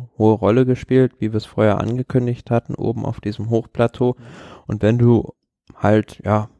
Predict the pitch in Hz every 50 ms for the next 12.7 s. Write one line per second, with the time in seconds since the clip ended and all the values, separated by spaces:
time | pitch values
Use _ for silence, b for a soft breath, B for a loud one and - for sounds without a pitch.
0 | _ - - 98 98 107 110 120 127 127 117 - - _ - 104 101 101 - 123
1 | 147 - - - 113 110 110 107 - - - - 104 101 101 104 - _ - 104
2 | 104 104 104 - - - 107 - - - 107 107 - - - 110 104 101 104 107
3 | - - 120 107 104 - - - - 120 - - 110 - - 117 117 120 - -
4 | 113 104 104 101 107 - - - - 113 117 123 120 113 - - B B B B
5 | B B B B B _ - 107 107 - - - 110 117 123 120 - - 117 113
6 | 110 107 104 - - 107 104 113 120 120 110 - - 107 101 107 113 110 104 101
7 | - - - 127 123 117 101 98 - _ - 101 104 104 104 101 101 101 101 101
8 | 101 101 - - - - - 101 101 101 98 98 107 - _ _ _ _ _ -
9 | 98 101 117 113 113 127 - 143 131 - 120 120 120 117 - - b b b b
10 | b b b b b b b b b - 101 127 - - - 123 120 - - 110
11 | 104 - - 107 110 131 139 - - 135 127 123 - - 98 101 117 123 - -
12 | 110 _ - 110 104 107 123 135 135 135 135 139 139 143